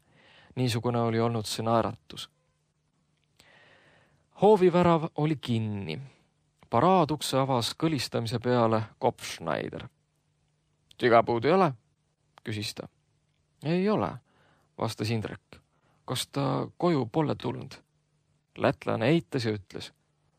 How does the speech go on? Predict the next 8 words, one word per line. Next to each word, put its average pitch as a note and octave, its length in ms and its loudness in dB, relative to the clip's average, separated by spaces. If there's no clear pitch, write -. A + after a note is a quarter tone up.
„Teid E3 220 2
kästi C#3 280 0
üles D3+ 340 6
minna.“ A#2+ 340 -4
„Mind C3+ 260 -8
üksi?“ A#2 360 -12
küsis G#2 260 -6
Indrek. - 400 -12